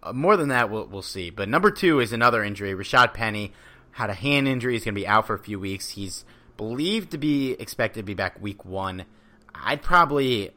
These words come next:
hesitate on that. I would expect, if you're drafting him, you hope he's back week one. You probably expect more week three or four. So, with that, I think y-,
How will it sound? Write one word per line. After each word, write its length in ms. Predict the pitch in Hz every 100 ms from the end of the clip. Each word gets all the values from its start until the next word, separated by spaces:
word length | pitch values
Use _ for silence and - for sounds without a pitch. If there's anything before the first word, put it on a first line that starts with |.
| _ -
hesitate 460 | 87 110 107 123 101
on 160 | 92
that. 200 | 98 101
I 120 | 107
would 160 | 123 113
expect, 560 | 101 - - 123 107 -
if 160 | 120
you're 60 | 104
drafting 420 | 120 120 120 135
him, 160 | 143 151 _ -
you 120 | 107
hope 180 | 131 127
he's 120 | 104
back 260 | 113 101
week 180 | 110 101
one. 160 | 104 95
You 60 |
probably 280 | 87 107 98
expect 360 | 90 - 92 -
more 220 | 87 90
week 200 | 92 - _ _
three 180 | 101
or 60 | 90
four. 420 | - 101 98 131 - _ _ _ - _
So, 540 | - 170 147 123 - _ _ -
with 340 | 143 139 226 -
that, 240 | 165 156
I 120 | 123
think 400 | 135 202 196 - - _ _ _ _ _
y-, 240 | - 123